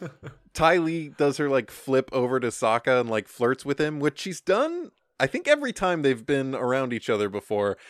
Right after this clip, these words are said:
Speaker 2: And we actually touched on it in the drill when we were like, "What the hell, Sokka?" Because he's kind of a little charmed when she's like, "And his friends." And we were like, "But you just connected with Suki."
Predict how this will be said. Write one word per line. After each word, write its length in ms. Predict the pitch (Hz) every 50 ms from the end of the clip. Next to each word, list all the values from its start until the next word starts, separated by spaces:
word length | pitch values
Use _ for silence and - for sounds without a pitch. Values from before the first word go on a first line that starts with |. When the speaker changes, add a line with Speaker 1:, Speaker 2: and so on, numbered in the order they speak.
| - - -
Speaker 2:
And 120 | - 143 139
we 100 | 156 196
actually 280 | 226 - - 240 196
touched 380 | 147 - - 214 233 - - -
on 200 | 135 120 113 110
it 160 | 107 113 - _ -
in 420 | 123 117 117 113 113 104 98 98
the 120 | 107 113
drill 640 | 107 101 95 107 110 156 185 160 117 107 104 104 107 110
when 180 | 120 117 113
we 80 | 123 120
were 140 | 120 117 117
like, 260 | 120 120 117 - -
"What 180 | - 285 -
the 80 | - 269
hell, 200 | 247 277 269 202
Sokka?" 460 | - - 170 185 208 - 247 254 269
Because 240 | 262 135 - 139 113
he's 160 | 120 117 101
kind 320 | - - 113 120 123 135 143
of 360 | 143 143 139 135 - - - - -
a 60 | 123
little 240 | 120 139 135 143 135
charmed 480 | - - 127 123 135 147 160 170 175 151
when 140 | 139 131 123
she's 260 | - 143 135 127 123
like, 240 | 131 123 120 117 - - - - - -
"And 260 | - 196 170 151 135
his 220 | 131 123 110 - -
friends." 880 | - - - 156 160 170 190 220 214 143 107 101 98 95 95 - - -
And 120 | 110 143
we 60 | 143 143
were 80 | 143 143
like, 240 | 147 147 160 180 -
"But 120 | 277 277 262
you 100 | 277 294
just 220 | 254 359 - -
connected 360 | - 330 349 320 - - 294 233
with 120 | 254 240
Suki." 500 | - - 330 320 - - 226 165 127 -